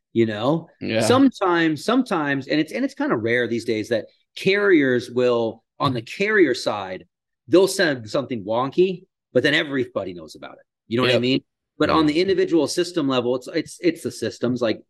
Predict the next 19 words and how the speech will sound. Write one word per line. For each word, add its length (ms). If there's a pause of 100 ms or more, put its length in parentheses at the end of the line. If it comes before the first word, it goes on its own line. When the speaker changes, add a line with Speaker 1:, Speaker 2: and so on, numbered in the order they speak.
Speaker 1:
you 140
know, 340 (260)
ninety-eight 800
percent 280
of 40
the 60
calls 360
we 120
get 200
in 60
our 140
support 420
line, 340 (240)
it's, 180
it's 280 (160)
agency 480
management 460
system 380
side 380